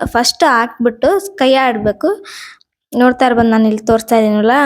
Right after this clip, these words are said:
ಆ, ಮೆಲ್ಲಕ್ ಕೈ ಆಡ್ಬೇಕು, ಇಲ್ಲಾಂದ್ರೆ ಪೂರ್ತಿಯಾಗಿ ಒಡ್ದೋಗ್ಬಿಡುತ್ತೆ, ಚೆನ್ನಾಗಿರಲ್ಲ. ಆಮ್,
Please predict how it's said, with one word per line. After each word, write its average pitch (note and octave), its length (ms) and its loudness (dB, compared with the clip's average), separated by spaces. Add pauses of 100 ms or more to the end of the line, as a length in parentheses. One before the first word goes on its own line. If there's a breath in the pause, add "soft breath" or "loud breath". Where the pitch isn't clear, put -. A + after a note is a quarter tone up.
(140)
ಆ, A3+ 180 2
ಮೆಲ್ಲಕ್ A#3 460 2
ಕೈ A#3+ 140 2
ಆಡ್ಬೇಕು, G#3+ 460 0
ಇಲ್ಲಾಂದ್ರೆ A3+ 360 0
ಪೂರ್ತಿಯಾಗಿ B3+ 580 0
ಒಡ್ದೋಗ್ಬಿಡುತ್ತೆ, A3 840 0
ಚೆನ್ನಾಗಿರಲ್ಲ. G#3+ 640 0 (640 loud breath)
ಆಮ್, A3+ 260 2